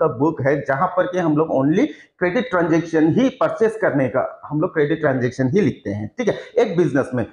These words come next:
लेकिन ध्यान में आप लोग ये रखना कि जो सामान हम लोग खरीदते हैं ना, वो resale के लिए होना जरूरी होता है। ठीक है, अपने लिए, procession के लिए नहीं हो सकता है, वो, वो resale होना जरूरी है। जैसे कि अगर हम furniture खरीदते हैं घर के लिए, वो तो हम resale नहीं करेंगे, तो वो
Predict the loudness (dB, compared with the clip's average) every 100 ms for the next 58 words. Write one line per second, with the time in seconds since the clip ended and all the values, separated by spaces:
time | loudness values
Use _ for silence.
0 | _ _ 0 2 2 0 2 2 2 2
1 | 2 0 2 2 0 0 -2 -4 -4 -6
2 | -10 _ _ -12 -2 0 2 2 2 2
3 | 0 0 0 0 0 0 2 0 0 0
4 | 0 -2 0 0 2 0 2 2 2 2
5 | 2 0 -2 -4 -2 0 0 0 -2 -2
6 | -4 -4 -4 -4 -6 -20 -20 -6 -4 2
7 | 2 2 2 0 -2 -2 -4 -2 -2 2
8 | 2 2 0 -2 -2 -2 0 0 -2 -2
9 | -2 2 2 2 2 0 0 0 -2 -4
10 | -6 -6 -6 -2 -2 0 0 -2 -8 -2
11 | 2 2 2 2 0 0 0 0 2 0
12 | 0 -2 0 -2 2 2 2 0 -2 -10
13 | _ -6 -2 0 2 0 0 0 0 0
14 | 2 2 2 2